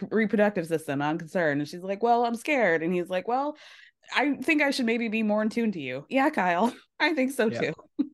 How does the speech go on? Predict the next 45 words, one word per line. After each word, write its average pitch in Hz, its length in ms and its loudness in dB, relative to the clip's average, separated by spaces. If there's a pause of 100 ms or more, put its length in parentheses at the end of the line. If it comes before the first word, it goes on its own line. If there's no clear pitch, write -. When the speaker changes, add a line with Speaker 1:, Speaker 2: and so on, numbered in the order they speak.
(140)
Speaker 2:
I 127 80 2
think, 123 240 -2
I 117 140 0
think 117 240 -2
so 113 180 2
as 107 140 0
well. 101 260 -4
I 101 80 -4
think 110 160 -2
so 107 120 0
as 98 100 -6
well. - 80 -4 (220)
I'm, 147 180 0
I'm 156 160 2
curious, 175 420 2 (100)
I'm 147 140 -2
curious 180 400 -2
where 160 80 -4
this 127 220 -8
whole 120 140 -4
thing 110 160 -6
is 104 120 -8
leading, 104 500 -4
'cause 131 140 -2
I 120 80 4
feel 123 220 2
like 120 160 2
Speaker 1:
Yeah. 143 80 -10
Speaker 2:
the, 104 380 0 (640)
they 127 120 2
sort 143 200 0
of 143 100 -2
planted 127 440 -4
some 117 140 -4
seeds 107 320 -6
in 95 120 -8
Winter 92 280 -4
House 120 420 -2
when 104 240 -2
Amanda 104 480 -2
talked 104 320 -6
a 107 60 -4
little 104 160 0
bit 101 120 -4
about, 101 440 -2